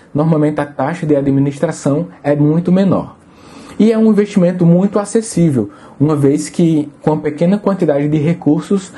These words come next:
você já começa a investir. Você que é médico recém-formado, que já tem os primeiros salários, ou você que é estudante de medicina, que teoricamente a partir de trinta reais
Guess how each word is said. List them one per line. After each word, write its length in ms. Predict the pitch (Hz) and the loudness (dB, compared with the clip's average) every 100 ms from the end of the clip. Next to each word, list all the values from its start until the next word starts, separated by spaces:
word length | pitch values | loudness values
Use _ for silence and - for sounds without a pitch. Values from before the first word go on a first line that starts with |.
| - - | -16 -2
você 280 | 151 165 170 | -2 0 0
já 120 | 170 | 0
começa 540 | 175 151 135 156 - - | 0 2 2 0 -6 -4
a 120 | 147 | -2
investir. 500 | 160 185 - 143 - - - | 0 -2 -2 -6 -6 -10 -8
Você 360 | 156 185 - 175 | -2 0 2 0
que 100 | 180 | 2
é 60 | 139 | 2
médico 640 | 131 135 147 - 139 135 | 2 0 -2 0 0 2
recém-formado, 880 | 139 139 139 135 120 117 123 156 180 - - - | -2 -2 -2 -2 -2 -2 0 -2 -2 -10 -14 -4
que 80 | |
já 140 | 143 131 | 0 0
tem 200 | 131 147 | 0 -2
os 120 | 170 | -2
primeiros 320 | 147 135 131 | 0 2 0
salários, 640 | 135 135 113 117 156 202 - - - - - | -2 0 0 -2 -2 -4 -10 -20 -20 -12 -2
ou 120 | 180 | 0
você 340 | 214 - 160 | 0 0 -2
que 80 | 170 | 0
é 40 | 180 | -2
estudante 380 | - 165 160 | 0 0 0
de 100 | 175 | 2
medicina, 640 | 175 175 175 - 147 131 107 - - - | 2 2 -2 -2 0 0 -2 -8 -20 -8
que 220 | - 139 | 0 0
teoricamente 540 | 139 160 170 151 147 160 | 0 -2 -2 -2 -2 -2
a 60 | |
partir 260 | 160 147 156 | -6 -4 -2
de 100 | 156 | -2
trinta 380 | 151 165 226 226 | -2 0 0 0
reais 580 | 202 151 120 135 156 | -2 -2 0 -2 -4